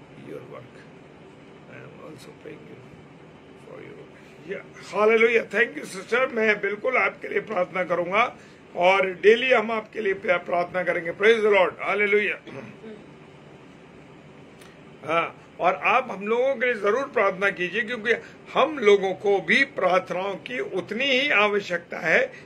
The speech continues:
जितनी आपको। Praise the Lord। क्योंकि कोई व्यक्ति ऐसा नहीं जो परमेश्वर से अलग रह के कुछ काम कर सके।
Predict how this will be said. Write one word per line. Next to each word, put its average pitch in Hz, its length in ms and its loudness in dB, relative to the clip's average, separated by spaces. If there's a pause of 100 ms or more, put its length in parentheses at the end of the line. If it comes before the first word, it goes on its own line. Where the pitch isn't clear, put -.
(140)
जितनी 165 400 -8
आपको। - 460 -4 (440)
Praise 147 240 0
the 180 120 4
Lord। 254 180 4 (420)
क्योंकि 254 560 4 (680)
कोई 269 280 6
व्यक्ति 214 480 2
ऐसा 190 320 0
नहीं 185 260 -6
जो 208 160 -4
परमेश्वर 190 560 -6
से 202 120 -4
अलग 202 340 2
रह 202 140 0
के 185 160 -6
कुछ 185 240 -12
काम 170 280 -4
कर - 140 -12
सके। - 240 -18